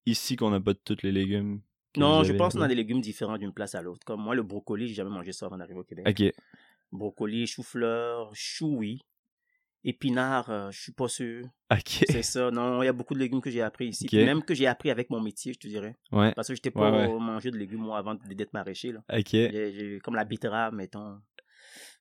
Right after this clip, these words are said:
Speaker 2: J'en ai peut-être mangé une, deux fois au Togo, mais même en arrivant au Québec,
Speaker 1: Ok.
Speaker 2: j'en mangeais pas. Puis
Speaker 1: Ok.
Speaker 2: la betterave, c'est un de mes légumes préférés à cette heure.
Speaker 1: Wow.
Speaker 2: Je capote sur
Speaker 1: Puis
Speaker 2: les
Speaker 1: est-ce
Speaker 2: trucs de
Speaker 1: que,
Speaker 2: betterave.
Speaker 1: j'imagine, c'est, euh, carottes, patates, oignons,
Speaker 2: Carottes,
Speaker 1: c'est-tu,
Speaker 2: oui,
Speaker 1: euh,
Speaker 2: carottes, pat-,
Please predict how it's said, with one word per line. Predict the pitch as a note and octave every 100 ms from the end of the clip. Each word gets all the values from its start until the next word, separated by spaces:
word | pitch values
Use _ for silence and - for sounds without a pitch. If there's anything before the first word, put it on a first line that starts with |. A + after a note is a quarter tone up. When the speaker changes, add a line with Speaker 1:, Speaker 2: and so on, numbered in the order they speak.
| -
Speaker 2:
J'en | G2 F#2+
ai | G#2
peut-être | A#2+ A#2
mangé | F#2+ G2 -
une, | A2
deux | G#2 G2
fois | A#2+
au | G#2+
Togo, | G#2 F#2+ A2+
mais | G2
même | A2+
en | A#2+ B2+
arrivant | G#2+ G2 A2
au |
Québec, | - G2 A2+
Speaker 1:
Ok. | -
Speaker 2:
j'en | A#2+
mangeais | A#2+ G#2+
pas. | - A#2 - -
Puis | A2 A2
Speaker 1:
Ok. | A2
Speaker 2:
la | F2+
betterave, | - - - G#2+
c'est | -
un | G2+
de | F#2+
mes | F2+
légumes | F2 F2 F#2+
préférés | - F#2 F2+ F#2
à |
cette | - G2+
heure. | G2
Speaker 1:
Wow. | G2+ G2+ F#2
Speaker 2:
Je | -
capote | - - G2
sur | -
Speaker 1:
Puis | G#2+
Speaker 2:
les | A2
Speaker 1:
est-ce | G#2
Speaker 2:
trucs | B2+
de |
Speaker 1:
que, | -
Speaker 2:
betterave. | A2
Speaker 1:
j'imagine, | A2+ G#2+ A#2+
c'est, | A2+ D#2 G#2 D2
euh, | E2+ F#2+ F#2 -
carottes, | G2+ F#2+ G#2 G#2
patates, | - F#2+ G2+ G2
oignons, | G2 G2 G2+ G#2+
Speaker 2:
Carottes, | A2 A#2 C#3+ C#3+
Speaker 1:
c'est-tu, | G#2+
Speaker 2:
oui, | G#2
Speaker 1:
euh, |
Speaker 2:
carottes, | G2+ A2+ C#3+
pat-, | -